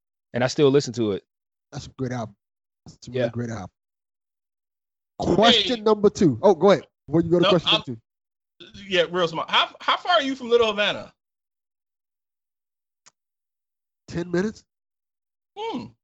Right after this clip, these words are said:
Speaker 1: Be
Speaker 3: When I
Speaker 1: nice.
Speaker 3: went to, when I went, when I went to, uh, when I went on a cruise in March,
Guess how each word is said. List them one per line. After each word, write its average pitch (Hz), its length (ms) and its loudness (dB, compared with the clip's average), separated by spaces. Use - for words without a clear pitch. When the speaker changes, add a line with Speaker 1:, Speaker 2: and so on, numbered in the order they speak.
Speaker 1:
Be 123 140 -14
Speaker 3:
When 139 120 -10
I 147 80 -4
Speaker 1:
nice. 175 80 0
Speaker 3:
went 180 120 -2
to, 151 140 -2
when 143 80 -2
I 151 80 2
went, 165 260 0
when 143 140 -6
I 151 80 2
went 156 160 -2
to, 147 140 -2
uh, 131 420 2
when 143 100 -6
I - 20 0
went 156 140 0
on 139 40 -4
a 127 40 -8
cruise 156 320 -2
in 120 120 -2
March, 123 520 0